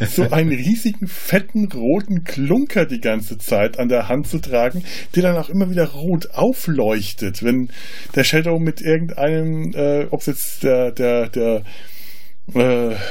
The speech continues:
Speaker 2: Wissenschaftler, der, äh, ist, den sie da, äh, gerettet haben am Anfang,
Speaker 1: Ja.
Speaker 2: oder der Taxifahrer oder Margot.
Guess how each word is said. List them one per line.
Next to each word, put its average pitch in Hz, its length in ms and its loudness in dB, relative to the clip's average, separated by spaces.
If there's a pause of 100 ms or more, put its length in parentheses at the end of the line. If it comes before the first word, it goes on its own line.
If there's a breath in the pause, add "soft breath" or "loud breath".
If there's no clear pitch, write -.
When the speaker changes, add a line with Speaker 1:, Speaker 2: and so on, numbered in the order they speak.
(160 loud breath)
Speaker 2:
Wissenschaftler, 165 800 2
der, 151 480 -2
äh, - 40 0
ist, - 160 -2
den 156 100 2
sie 143 80 -4
da, 139 220 2
äh, 78 360 -4
gerettet 135 480 0
haben 131 320 0
am 131 140 0
Anfang, 131 420 0
Speaker 1:
Ja. 120 60 -6
Speaker 2:
oder 123 280 0
der 113 180 -2
Taxifahrer 135 840 0
oder 113 400 0
Margot. 135 640 0